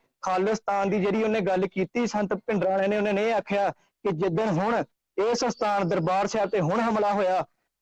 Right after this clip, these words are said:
ਉਸ ਦਿਨ ਮੈਂ ਸਮਝਾਂਗਾ ਕਿ ਖਾਲਿਸਤਾਨ ਦੀ ਨੀਂਹ ਰੱਖੀ ਜਾਵੇਗੀ। ਇਹ ਨਹੀਂ ਕਿ ਉੱਨੀ ਸੌ ਪਚਵੰਜਾ ਜਾਂ ਦੂਜੇ ਵਿੱਚ ਆ ਕੇ, ਅਹ, ਆਰਮੀ ਚੜ ਕੇ ਆਊਗੀ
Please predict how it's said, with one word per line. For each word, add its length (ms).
ਉਸ 180
ਦਿਨ 180
ਮੈਂ 120
ਸਮਝਾਂਗਾ 400
ਕਿ 60
ਖਾਲਿਸਤਾਨ 460
ਦੀ 100
ਨੀਂਹ 180
ਰੱਖੀ 240
ਜਾਵੇਗੀ। 480
ਇਹ 180
ਨਹੀਂ 220
ਕਿ 80
ਉੱਨੀ 160
ਸੌ 120
ਪਚਵੰਜਾ 480
ਜਾਂ 100
ਦੂਜੇ 300
ਵਿੱਚ 200
ਆ 160
ਕੇ, 240
ਅਹ, 280
ਆਰਮੀ 380
ਚੜ 160
ਕੇ 140
ਆਊਗੀ 380